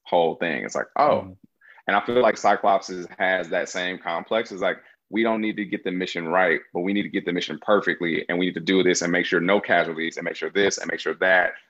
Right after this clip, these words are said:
Speaker 1: while also, like, motivating all the people around me and leading the X-Men. And that's, that's a fucking hard task.
Speaker 2: Mm-hmm.
Speaker 1: Um, and I think that that would be a challenging feat to make Cyclops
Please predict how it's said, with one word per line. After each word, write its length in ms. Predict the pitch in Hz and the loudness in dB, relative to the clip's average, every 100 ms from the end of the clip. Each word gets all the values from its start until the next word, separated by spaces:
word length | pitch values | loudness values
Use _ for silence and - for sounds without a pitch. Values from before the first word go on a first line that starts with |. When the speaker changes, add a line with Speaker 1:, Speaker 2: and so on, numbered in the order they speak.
| _ | _
Speaker 1:
while 440 | 95 95 95 82 - | 2 4 4 0 0
also, 720 | 95 98 - 95 90 85 82 _ _ _ _ _ _ _ - | 0 0 -2 -2 -2 -4 -8 _ _ _ _ _ _ _ -6
like, 220 | 98 87 | -4 -4
motivating 720 | 90 98 98 90 95 92 90 | -4 -2 -2 0 0 0 0
all 100 | 87 | -2
the 80 | 82 | -4
people 240 | 95 85 | -8 -6
around 460 | 82 85 101 98 95 | -4 0 0 0 -2
me 200 | 92 80 | -4 -6
and 180 | 85 | -6
leading 280 | 92 92 90 | -4 -2 -2
the 100 | 87 | -2
X-Men. 520 | - - - 78 73 - | -2 -4 -4 -6 -6 -6
And 120 | 87 | -4
that's, 340 | 95 92 - - - | -2 -2 -8 -10 -4
that's 160 | 104 | -2
a 40 | 98 | -2
fucking 320 | - 107 85 | 0 -2 -2
hard 360 | 85 87 82 73 | -2 2 2 2
task. 480 | 87 71 50 - - _ _ _ - | 2 2 2 -2 -10 _ _ _ -12
Speaker 2:
Mm-hmm. 200 | 98 98 | -8 -2
Speaker 1:
Um, 520 | 87 85 80 - 82 - | 0 0 -2 -8 -14 -8
and 120 | 82 | -2
I 80 | 90 | -2
think 160 | 98 | -2
that 140 | 87 - | -4 0
that 160 | 90 87 | 0 0
would 100 | 82 | -2
be 300 | 85 82 - | -4 -4 -4
a 80 | - | -6
challenging 960 | - 120 113 110 101 101 95 87 85 - _ _ _ | -2 0 2 2 0 0 0 -2 -6 -12 _ _ _
feat 540 | - 123 107 78 - - - | -4 2 2 2 -4 -16 -6
to 80 | |
make 360 | 101 92 95 92 - _ | -2 0 0 -2 -10 _
Cyclops 880 | - 98 92 90 78 - - - | 0 0 2 2 2 0 -8 -16